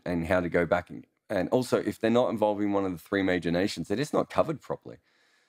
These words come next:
So it's very hard to go back and sort of repiece them in your mind. Um, you know, it's something that we find a lot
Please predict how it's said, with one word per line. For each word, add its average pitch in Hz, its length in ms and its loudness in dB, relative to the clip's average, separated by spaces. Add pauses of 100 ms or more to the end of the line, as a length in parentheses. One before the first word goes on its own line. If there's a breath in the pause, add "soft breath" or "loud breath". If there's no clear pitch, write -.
(160)
So 98 80 -2
it's 85 80 -6
very 117 240 2
hard 104 280 2
to - 60 -14
go 90 160 0
back 90 320 -2
and 92 160 -8
sort 92 160 -4
of 80 160 -8
repiece 110 480 -4
them 85 180 -2
in 90 120 -4
your 85 160 -2
mind. 87 560 2 (100)
Um, 80 320 -2 (100)
you 92 120 -2
know, 85 80 4
it's - 160 -6
something 92 260 2
that 90 80 4
we 90 120 0
find 85 300 0
a 82 60 2
lot 90 300 2